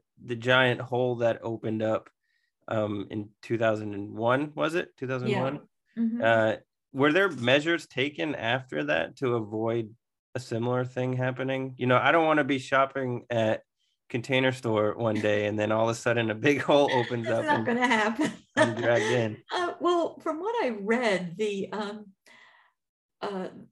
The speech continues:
Speaker 2: the mine, the parking lot was the, was the danger point,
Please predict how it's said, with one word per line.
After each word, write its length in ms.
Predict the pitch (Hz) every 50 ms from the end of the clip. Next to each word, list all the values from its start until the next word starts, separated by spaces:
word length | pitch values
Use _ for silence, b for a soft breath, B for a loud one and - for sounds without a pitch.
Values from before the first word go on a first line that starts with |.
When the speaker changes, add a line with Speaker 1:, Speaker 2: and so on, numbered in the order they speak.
| _ _ _ _ _ _ _ _ _ _ _ _ _ _ _ _ _ _ _ _ _ _ -
Speaker 2:
the 140 | 214 269 269
mine, 800 | 254 262 277 277 320 370 392 330 247 233 226 220 202 - - - _ _ _ _ _ _ _ _ _ _ _ _ - - _ _ _ _ _ _ -
the 260 | - 196 208 247 269 254
parking 520 | 262 - 311 339 392 427 - 370 254 214 190
lot 300 | 185 180 180 185 - -
was 240 | 196 196 185 - -
the, 240 | 208 214 196 175 -
was 260 | - 190 226 220 -
the 100 | - 214
danger 640 | 165 165 226 254 262 294 370 359 - 262 175 - -
point, 380 | - 151 147 143 139 - -